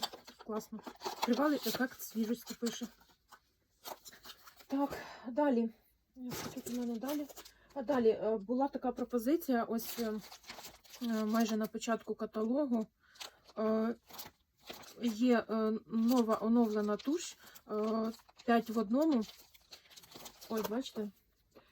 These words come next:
Замовляєш ту-, туш, і ось ця така штучка, е, також по зниженій ціні йде, захисна, е, накладка з гребінцем для макіяжу очей. Я не знаю, як у вас, а в мене буває таке, що коли я фарбую,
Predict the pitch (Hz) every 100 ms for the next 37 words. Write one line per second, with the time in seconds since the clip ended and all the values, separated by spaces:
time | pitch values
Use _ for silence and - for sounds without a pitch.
0 | _ _ 240 226 247 247 262 254 - 302
1 | 339 349 - - 339 - 254 247 233 269
2 | 247 240 233 - 330 - 233 190 - 220
3 | 214 214 - - _ _ - 240 269 254
4 | - 214 233 214 214 214 - 233 226 302
5 | 277 214 202 - - 208 233 247 - 269
6 | 269 - 208 214 226 277 294 - 220 196
7 | 214 220 214 254 277 202 226 220 214 202
8 | 214 214 - 202 - 160 180 _ - -
9 | - - _ 208 269 254 226 202 208 240
10 | 247 359 233 208 262 277 226 233 240 226
11 | 226 247 - - 220 226 220 226 208 233
12 | 220 208